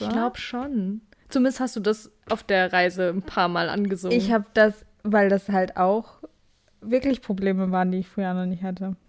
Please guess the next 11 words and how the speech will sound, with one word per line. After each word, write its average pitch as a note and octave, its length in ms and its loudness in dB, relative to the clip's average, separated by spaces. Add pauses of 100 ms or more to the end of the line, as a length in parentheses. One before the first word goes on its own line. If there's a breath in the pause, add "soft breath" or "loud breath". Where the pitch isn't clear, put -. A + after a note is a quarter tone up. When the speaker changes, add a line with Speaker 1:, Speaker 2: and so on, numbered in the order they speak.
(1200 loud breath)
Speaker 1:
Das A#3 180 0
waren C#4 180 0
auch A3 140 0
Probleme, F#3+ 400 0
die F#3 140 -6
wir F#3 100 -2
vorher F#3+ 300 -2
noch F3+ 100 -2
nicht G3 220 -6
hatten. G#3 260 -4 (800 loud breath)
Und D4+ 220 -2